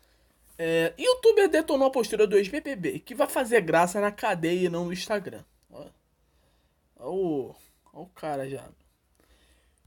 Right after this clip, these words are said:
O ex-B B B Nego Di foi denunciado ao Ministério Público nessa quinta-feira após debochar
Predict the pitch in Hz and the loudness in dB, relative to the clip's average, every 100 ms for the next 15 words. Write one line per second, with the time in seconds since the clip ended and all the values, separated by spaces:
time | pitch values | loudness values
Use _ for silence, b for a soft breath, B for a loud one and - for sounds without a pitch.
0 | _ _ 247 262 254 302 349 294 302 247 | _ _ -2 0 4 4 4 4 2 4
1 | 185 208 202 220 170 202 233 208 196 175 | 8 8 8 2 -2 -2 2 4 4 2
2 | 156 139 143 180 196 185 - 156 - - | 0 0 0 0 -2 -4 -4 -8 -10 -10
3 | 233 214 208 220 196 208 208 185 170 - | -10 -6 -4 -2 -2 0 0 0 0 0
4 | 175 180 240 247 - 196 208 214 | 0 -2 2 2 2 2 2 -2